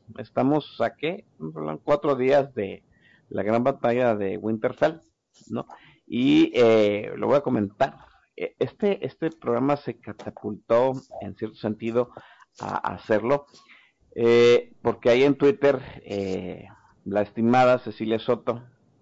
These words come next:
que aquí en México fue una candidata presidencial, rompió, rompió muchos clichés en su momento, Cecilia Soto, en la cuestión política aquí en México, este,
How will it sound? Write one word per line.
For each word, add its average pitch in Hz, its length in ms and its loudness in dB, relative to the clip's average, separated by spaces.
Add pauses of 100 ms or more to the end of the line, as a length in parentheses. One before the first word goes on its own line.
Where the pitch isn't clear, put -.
que 92 280 -20
aquí 92 220 -8
en 113 120 0
México 107 460 -4
fue 107 260 0 (380)
una 107 240 -2
candidata 104 540 -4
presidencial, 107 880 -4 (100)
rompió, 110 500 -4 (100)
rompió 104 280 -4
muchos 156 280 -6
clichés 120 380 -12
en 135 120 -6
su 107 100 -14
momento, 98 540 -6
Cecilia 98 440 -16
Soto, 95 400 -10
en 90 360 -16
la - 140 -20
cuestión - 380 -8
política 101 460 -10
aquí 92 160 -14
en 90 120 -6
México, 90 460 -10 (640)
este, 101 720 -8